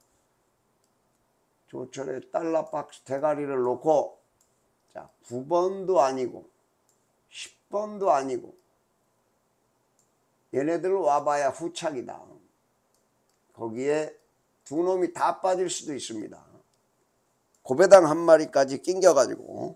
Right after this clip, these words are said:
자, 구경주, 에, 두 번째 메인 승부 시원하게, 에, 아마 요거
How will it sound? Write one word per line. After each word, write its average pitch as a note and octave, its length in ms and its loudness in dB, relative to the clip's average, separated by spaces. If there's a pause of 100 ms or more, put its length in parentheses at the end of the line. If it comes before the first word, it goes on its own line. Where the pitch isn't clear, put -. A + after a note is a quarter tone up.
(840)
자, G2 240 -14
구경주, D#3+ 840 0 (340)
에, - 40 -20 (640)
두 C#3 280 -10
번째 D#3+ 720 -2 (520)
메인 D3+ 300 0
승부 B2 440 -8 (200)
시원하게, E3 640 4
에, - 1300 -12 (300)
아마 B2 280 -8
요거 B2+ 460 -4